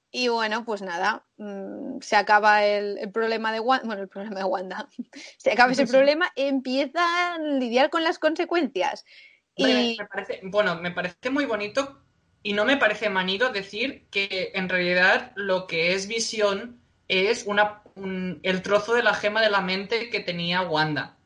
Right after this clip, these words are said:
Speaker 2: O sea, eso me parece también una parte importante de decir sobre el duelo, en el sentido de, de al final la gente muerta es el recuerdo que tienes de ella. Entonces
Speaker 1: A mí,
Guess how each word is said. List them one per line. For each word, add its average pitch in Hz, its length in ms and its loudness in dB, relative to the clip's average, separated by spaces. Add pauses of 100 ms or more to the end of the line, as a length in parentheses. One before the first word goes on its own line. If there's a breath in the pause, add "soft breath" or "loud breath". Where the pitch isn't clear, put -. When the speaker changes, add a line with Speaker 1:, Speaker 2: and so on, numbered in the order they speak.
Speaker 2:
O - 40 -20
sea, 180 280 -6
eso 180 220 -4
me 226 120 0
parece 202 300 0
también 196 320 0
una 208 180 2
parte 185 220 -2
importante 190 420 0
de 214 140 4
decir 185 360 0
sobre 208 260 0
el 156 120 0
duelo, 170 500 4
en 160 100 -4
el 156 80 -4
sentido 160 420 -2
de, 175 320 0 (260 soft breath)
de 170 320 6
al 160 120 2
final 180 720 4
la 185 120 2
gente 185 320 -4
muerta 180 320 -2
es 185 80 -2
el 196 100 -2
recuerdo 175 440 -2
que - 100 -4
tienes 175 260 -4
de 147 200 2
ella. 165 260 -4 (460)
Entonces 151 360 -6
Speaker 1:
A 226 80 2
mí, 240 140 -4